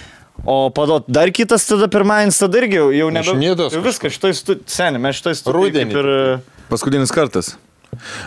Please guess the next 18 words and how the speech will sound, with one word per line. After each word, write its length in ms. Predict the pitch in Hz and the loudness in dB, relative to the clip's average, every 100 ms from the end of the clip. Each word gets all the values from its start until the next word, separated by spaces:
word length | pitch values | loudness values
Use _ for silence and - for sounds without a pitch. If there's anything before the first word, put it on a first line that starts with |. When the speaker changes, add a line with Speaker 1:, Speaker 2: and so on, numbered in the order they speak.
| - | -2
Speaker 3:
O 60 | 120 | 0
tai 80 | 139 | 0
šeštą 400 | 131 160 139 135 | 0 0 0 0
dieną 240 | 135 135 123 | 0 0 0
jūs 160 | 120 117 | 0 0
jau 80 | 120 | 0
Speaker 1:
Ne, 80 | |
Speaker 3:
Nidoj 160 | 175 208 | 2 2
Speaker 1:
mes 60 | 208 | 4
Speaker 3:
filmuosit? 400 | 208 170 - 87 | 2 2 0 -4
Speaker 1:
kažkaip 240 | - 120 | -4 -4
labai 240 | 120 113 113 | -4 -2 -2
tada 220 | 110 107 98 | -2 -4 -4
taip 160 | 107 | -4
neoficialiai, 640 | 107 98 104 - 101 127 165 | -2 -4 -6 -8 -2 -2 -2
tai 140 | 120 | -6
reikia 180 | 101 101 | -6 -10
kažkokį 300 | 92 - | -12 -8